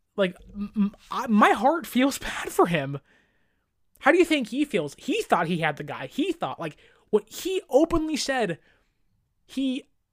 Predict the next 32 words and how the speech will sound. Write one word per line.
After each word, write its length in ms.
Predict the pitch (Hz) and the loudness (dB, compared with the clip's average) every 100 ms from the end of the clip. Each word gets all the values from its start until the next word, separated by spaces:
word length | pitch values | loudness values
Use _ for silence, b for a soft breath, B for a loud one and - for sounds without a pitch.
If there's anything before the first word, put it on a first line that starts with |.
| _ _ _ - | _ _ _ -4
is 200 | 247 208 | -4 0
the 80 | |
most 340 | 233 240 214 - | 2 2 0 -2
poised 640 | - 240 269 294 285 - - _ 190 | 0 2 2 2 0 -4 -20 _ -4
rookie 240 | 220 254 | -2 -2
quarterback 520 | - 240 233 214 214 | 0 2 4 2 0
I've 160 | 220 196 | -2 -2
ever 280 | 226 233 233 | -2 -2 -2
had." 480 | 269 349 190 147 - _ _ _ _ _ _ _ - | 0 0 0 -4 -12 _ _ _ _ _ _ _ -4
Shanahan 640 | - 247 254 240 240 220 | 0 0 0 0 0 2
believed 520 | 202 202 214 240 190 | 0 0 0 0 0
in 160 | 180 165 | 0 2
Brock 260 | 160 147 | 0 -2
Purdy. 400 | - 135 - - _ - | -8 -10 -12 -20 _ -2
We 200 | 247 277 | 2 2
still 300 | - 269 262 | 2 0 4
believe 280 | 214 202 | 2 2
in 80 | 180 | -2
Brock 300 | 156 139 - | -4 -6 -8
Purdy. 400 | - - 78 _ _ _ _ _ _ _ _ _ _ _ _ _ _ _ _ _ _ _ _ _ | -10 -10 -12 _ _ _ _ _ _ _ _ _ _ _ _ _ _ _ _ _ _ _ _ _
And 160 | 180 196 | -4 -4
to 80 | 202 | -4
have 320 | 190 185 160 | -2 -2 -4
all 280 | - 196 220 | 0 2 4
the 100 | 208 | 2
hope 260 | - 208 | 0 0
in 80 | 180 | -2
the 60 | 156 | -6
world 320 | 143 180 170 | -4 -4 -4
in 80 | 147 | -6
this 160 | 139 | -10
kid, 340 | - 143 127 | -10 -8 -8